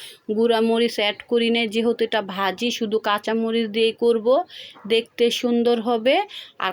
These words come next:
কাঁচামরিচের ঝালটাও কিন্তু একটু অন্যরকম স্বাদ। এটা হচ্ছে লবণ আর হলুদ, হলুদের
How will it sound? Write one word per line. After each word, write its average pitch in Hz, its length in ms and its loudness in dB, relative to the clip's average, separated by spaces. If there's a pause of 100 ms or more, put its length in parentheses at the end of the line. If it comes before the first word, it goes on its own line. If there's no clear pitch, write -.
কাঁচামরিচের 233 760 -2
ঝালটাও 208 540 -2
কিন্তু 233 340 -2
একটু 226 340 -4
অন্যরকম 214 560 0
স্বাদ। 190 320 -2 (360)
এটা 202 240 -4
হচ্ছে 233 360 -2
লবণ 220 540 2
আর 208 220 0
হলুদ, 196 380 0 (340)
হলুদের 226 440 2